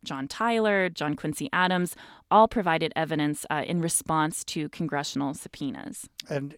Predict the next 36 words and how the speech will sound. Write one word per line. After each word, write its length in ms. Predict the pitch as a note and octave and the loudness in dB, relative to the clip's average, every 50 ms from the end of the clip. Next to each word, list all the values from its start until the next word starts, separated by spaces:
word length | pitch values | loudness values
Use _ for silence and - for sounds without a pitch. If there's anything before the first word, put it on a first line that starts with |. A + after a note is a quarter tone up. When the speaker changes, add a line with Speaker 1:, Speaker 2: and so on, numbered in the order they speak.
| - - | -10 -8
Speaker 2:
and 200 | D#3+ D#3+ E3 A#2 | -8 -6 -6 0
how 200 | - F#3+ A#3+ A#3+ | 4 6 8 8
has 140 | G#3+ G3 E3+ | 8 6 6
Donald 360 | G#3+ G3 E3 D#3 D3+ C#3 A#2+ | 6 6 6 6 4 0 -2
Trump, 360 | - - E3 C#3+ B2+ B2 G#2+ - _ _ - - - _ _ _ _ _ _ - | -2 0 0 2 2 0 -4 -10 _ _ -20 -20 -20 _ _ _ _ _ _ -6
uh, 200 | C3+ B2+ B2+ C3 | -4 -2 -2 -2
or 180 | C3 C3 B2 B2 | -2 -2 -4 -4
people 380 | A#2 C#3+ D3+ - - B2 A#2+ | -4 -4 -4 -4 -4 -4 -4
around 400 | A#2 A2+ A#2+ C3+ C3+ C3+ B2+ A2+ | -2 0 2 2 2 2 2 0
him 240 | A#2 A2+ A2 A2+ A#2+ - | -2 -4 -6 -6 -8 -10
responded 720 | - B2 B2 A2+ - - - D3 C#3 C3+ C3+ A#2 A#2+ G#2 | -8 -6 -6 -6 -6 -4 0 2 2 2 2 0 -4 -6
to 60 | B2+ | -8
the 100 | A2 A#2+ | -8 -8
prospect 520 | - - B2 A#2 G#2 - - A#2+ G#2+ - A2+ | -4 -2 -2 -2 -2 -4 -8 -10 -10 -10 -12
of 100 | F#2 G2+ | -12 -12
a 20 | |
subpoena? 520 | - - A2+ - A#2+ A#2+ A2 G2 G2 A2+ - _ - - - - - - - - - | -12 -14 -12 -10 -10 -10 -10 -12 -16 -20 -20 _ -20 -20 -18 -16 -16 -16 -16 -8 -2
Speaker 1:
Well, 260 | C4+ C#4+ C#4+ C#4+ C4+ | 2 4 4 4 2
Trump's 380 | - - - E4 F#4 - - - | 0 -2 -2 -2 -2 -2 -4 -2
lawyer 320 | B3 B3+ A#3+ A#3 A3+ A3 | 0 2 4 4 4 2
told 320 | G#3+ - G#3+ F#3+ F#3 - | 0 0 0 0 0 0
N 140 | C3 E3+ E3+ | -2 -4 -4
P 180 | - - F3 E3 | -4 -4 -2 0
R 300 | D#3+ D3+ D3+ D3+ D3+ D#3 | 2 4 4 4 2 2
that, 340 | D3+ D3+ D3+ D3+ D3+ - - _ - | 2 2 2 2 0 -2 -4 _ -4
like 300 | E3+ F#3+ F#3+ G3+ - - | 2 2 2 4 4 2
with 180 | G3+ F#3 - - | 0 0 0 -2
any 300 | - G3 G3 G3 G3+ G3 | -2 0 2 2 4 4
legal 320 | F#3+ E3+ F3 E3+ - E3 D#3+ | 2 2 0 0 0 0 0
matter, 420 | D#3+ D3+ D3 D3 D3+ D3+ D3 D3+ | 2 2 2 2 2 0 0 -2
they'll 260 | D3+ - D3 C#3+ C#3+ | -2 -2 -2 -2 -2
review 540 | C#3+ D3+ D3+ D#3 - - B3+ C4 B3+ B3+ A#3+ | 0 -2 -2 -2 0 2 4 4 6 6 4
and 180 | G3+ E3 D#3+ - F#3 | 4 2 2 0 0
analyze 480 | F#3+ G3+ G#3 G#3 G3 F#3+ F#3+ F#3+ F#3 | 2 2 4 4 4 4 4 2 0
the 100 | - F3+ | -4 -6
subpoena, 600 | - - F3+ - - F#3+ F3 E3+ E3+ E3 D#3+ E3 | -6 -6 -6 -6 -4 -4 -2 0 0 0 0 -2